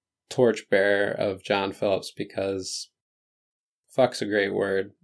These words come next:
and it should be in politics. And when you're talking about stuff that you're this passionate about, you should be able to use that word. You shouldn't P C it up,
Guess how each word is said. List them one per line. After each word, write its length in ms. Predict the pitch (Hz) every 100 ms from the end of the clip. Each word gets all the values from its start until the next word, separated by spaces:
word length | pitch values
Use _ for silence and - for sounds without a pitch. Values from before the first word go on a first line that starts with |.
| _
and 480 | 101 98 98 98 98 -
it 200 | - 107
should 280 | - 123 107
be 120 | 101
in 140 | 98
politics. 800 | 95 98 95 - 101 95 - - _ _ _ _ _ _ -
And 540 | 104 98 98 95 98 - - _ _ -
when 180 | 113
you're 120 | 113 123
talking 360 | 110 113 120
about 220 | 120 113
stuff 340 | - - 113 -
that 160 | 104
you're 160 | 101 101
this 200 | 101 110
passionate 540 | - 101 104 - 127
about, 380 | 120 127 127 123
you 80 | 135
should 180 | - 120
be 80 | 123
able 140 | 107
to 120 | 104
use 260 | 98 101 98
that 220 | 90 -
word. 320 | 110 98 98
You 60 | - _ _ _ _
shouldn't 440 | - 147 117 - _ _ _
P 180 | - 117
C 240 | - 110
it 100 | 104
up, 280 | 98 98 95